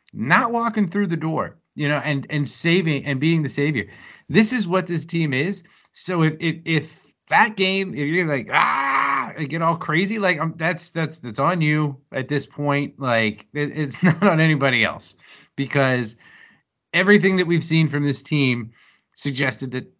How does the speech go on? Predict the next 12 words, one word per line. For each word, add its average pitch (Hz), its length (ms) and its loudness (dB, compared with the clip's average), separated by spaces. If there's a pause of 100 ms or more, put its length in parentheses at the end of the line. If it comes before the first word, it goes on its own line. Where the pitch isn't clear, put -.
(120)
you 139 180 0
know, 113 300 -2 (200)
anything 165 360 2
is 131 100 -6
possible, - 480 -14
or 135 40 -10
suggested 156 520 -2
anything 120 300 -4
is 104 120 -10
possible. - 460 -16 (180)
So, 143 160 0
like, 120 360 2